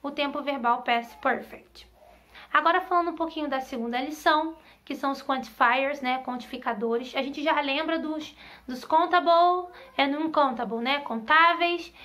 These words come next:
e não contáveis, né? Isso tem tudo a ver com o que a gente estudou no segundo bimestre, né? Só que a gente vai falar mais especificamente sobre esses.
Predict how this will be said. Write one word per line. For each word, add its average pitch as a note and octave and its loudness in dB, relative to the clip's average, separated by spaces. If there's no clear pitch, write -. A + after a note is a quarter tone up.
e F4+ -4
não C4+ 0
contáveis, D#4+ 2
né? B3 -4
Isso - -14
tem C#4 -6
tudo C4+ -6
a F4+ 6
ver C4+ -2
com C4 -10
o A#3 -10
que C4 -2
a C4 0
gente C4+ -4
estudou B3+ -6
no B3+ -6
segundo C4+ -6
bimestre, D4 0
né? A#3 -4
Só C4 -8
que B3 -4
a C#4+ -2
gente C#4+ -4
vai D4+ 0
falar D4 2
mais D4+ 0
especificamente C#4+ -6
sobre D#4 -4
esses. A#3 -4